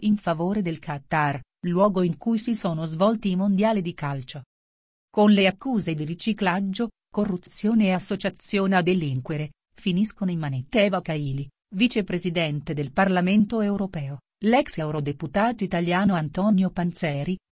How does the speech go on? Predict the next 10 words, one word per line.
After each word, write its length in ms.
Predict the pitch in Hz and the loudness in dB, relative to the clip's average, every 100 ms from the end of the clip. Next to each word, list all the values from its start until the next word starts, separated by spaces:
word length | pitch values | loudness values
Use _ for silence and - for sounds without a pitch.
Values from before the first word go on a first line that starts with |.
| - | -12
Francesco 760 | - 190 170 - 220 240 214 160 | 0 0 2 0 0 0 0 0
Giorgi, 640 | 190 208 226 202 185 220 _ _ | 2 2 2 0 -2 -2 _ _
compagno 580 | - 214 208 240 262 240 | 0 2 2 0 0 0
di 100 | 190 | 0
Kaili 480 | 190 185 220 214 190 | 0 2 2 2 0
ed 80 | |
ex 320 | 160 185 - 208 | 0 -2 -4 -2
assistente 800 | 202 - 196 - 196 226 220 190 | 0 0 -2 0 2 4 2 0
di 140 | 170 | -2
Panzeri, 640 | 185 175 - 156 143 175 | -2 -2 -2 -2 -2 -4